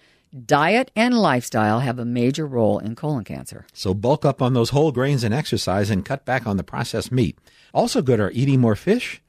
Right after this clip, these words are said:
Speaker 2: green vegetables like spinach, and fruit like oranges and strawberries that are high in vitamin C.
Speaker 1: Well, finally, stay in shape. Being overweight or obese was found to increase the risk of colon cancer. So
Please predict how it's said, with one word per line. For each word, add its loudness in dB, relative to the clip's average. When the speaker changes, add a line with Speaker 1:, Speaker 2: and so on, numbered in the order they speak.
Speaker 2:
green 2
vegetables 0
like -4
spinach, -4
and -2
fruit -4
like -4
oranges 2
and 0
strawberries -2
that -8
are -2
high -2
in 2
vitamin 0
C. -4
Speaker 1:
Well, 4
finally, 2
stay 2
in 0
shape. 0
Being 2
overweight 4
or 2
obese 0
was -4
found 0
to -6
increase -2
the -6
risk 0
of -8
colon 0
cancer. -12
So -6